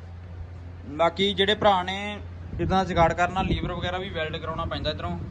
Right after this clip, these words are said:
ਤੇ ਬਾਕੀ ਇਹਦਾ ਖਾਂਚਾ ਵਗੈਰਾ ਵੀ ਸੈਟਿੰਗ ਕਰਨੀ, ਸੈਟਿੰਗ ਕਰਨੀ ਪੈਂਦੀ ਆ। ਚਲੋ ਮਿੱਤਰੋ, ਆਪਣਾ ਗੇਅਰ ਹੋ ਗਿਆ ਫਿੱਟ। ਤੇ ਸੋ ਗੇਅਰ ਫਿੱਟ ਕਰਨ ਤੋਂ ਬਾਅਦ ਆਪਾਂ ਕਰਦੇ ਹਾਂ ਅਟੈਚ ਇੱਧਰ ਹਾਂਡੀ ਦੇ ਨਾਲ। ਤੇ ਸਭ ਤੋਂ ਪਹਿਲਾਂ ਲਾਵਾਂਗੇ ਆਪਾਂ ਇੱਧਰਲਾ ਜੋੜ ਅਗਲੇ ਪਾਸੇ ਵਾਲਾ,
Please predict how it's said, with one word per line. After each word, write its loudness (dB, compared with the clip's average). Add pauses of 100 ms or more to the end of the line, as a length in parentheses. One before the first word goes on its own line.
ਤੇ -6
ਬਾਕੀ 0
ਇਹਦਾ 0
ਖਾਂਚਾ -2
ਵਗੈਰਾ 0
ਵੀ 0
ਸੈਟਿੰਗ -2
ਕਰਨੀ, -2 (720)
ਸੈਟਿੰਗ 2
ਕਰਨੀ 6
ਪੈਂਦੀ 2
ਆ। 2 (2000)
ਚਲੋ 2
ਮਿੱਤਰੋ, 8
ਆਪਣਾ 8
ਗੇਅਰ 6
ਹੋ 6
ਗਿਆ 8
ਫਿੱਟ। 6 (1160)
ਤੇ 0
ਸੋ 0
ਗੇਅਰ 2 (280)
ਫਿੱਟ 0
ਕਰਨ 2
ਤੋਂ -2
ਬਾਅਦ 2
ਆਪਾਂ 2
ਕਰਦੇ 2
ਹਾਂ 6
ਅਟੈਚ 2 (680)
ਇੱਧਰ 8 (220)
ਹਾਂਡੀ 10
ਦੇ 10
ਨਾਲ। 8 (800)
ਤੇ 6
ਸਭ 6
ਤੋਂ 6
ਪਹਿਲਾਂ 6
ਲਾਵਾਂਗੇ 2
ਆਪਾਂ 0
ਇੱਧਰਲਾ -4
ਜੋੜ -4
ਅਗਲੇ -2
ਪਾਸੇ -4
ਵਾਲਾ, 0